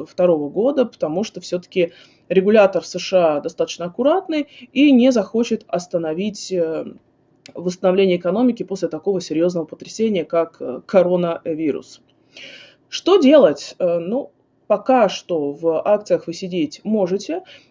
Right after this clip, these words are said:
но ежемесячно монитор-, мониторить эти три показателя. Как только будет норма, постепенно выходим, фиксируем прибыль. Боже упаси, пожалуйста, не заходите в длинные облигации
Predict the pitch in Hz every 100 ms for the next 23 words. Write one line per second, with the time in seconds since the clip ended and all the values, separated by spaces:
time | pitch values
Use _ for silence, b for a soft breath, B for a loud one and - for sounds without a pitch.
0 | - 285 294 226 220 277 302 247 214 180
1 | 175 240 233 208 190 196 196 254 208 196
2 | 160 190 - 160 151 139 - 135 131 -
3 | _ b b 196 190 269 226 214 240 254
4 | 311 339 320 302 233 - - 233 196 190
5 | 202 262 277 254 196 - 220 208 196 180
6 | 156 107 - B B B _ 196 190 277
7 | 349 302 311 269 254 262 226 196 208 196
8 | 196 214 208 180 165 175 226 233 254 302
9 | 226 214 262 185 165 190 180 214 226 208
10 | 202 180 180 180 165 160 - 117